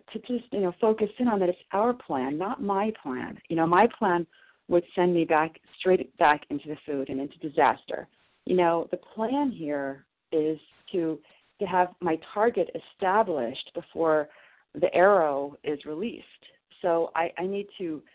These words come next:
know exactly, you know, the point here is, and the point in all of it is, um,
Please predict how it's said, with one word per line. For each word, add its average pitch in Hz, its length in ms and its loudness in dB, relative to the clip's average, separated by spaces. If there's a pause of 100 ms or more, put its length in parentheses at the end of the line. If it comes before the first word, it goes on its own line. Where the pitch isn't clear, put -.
(200)
know 185 320 -4
exactly, 175 840 -4
you 165 120 -12
know, 170 140 -6
the 165 80 -6
point 254 460 -4
here 165 340 -4
is, 147 380 -4 (560)
and 165 100 0
the 175 40 0
point 196 260 0
in 180 40 2
all 202 280 2
of 175 120 -4
it 143 240 -2
is, 151 300 -2 (300)
um, 147 400 -2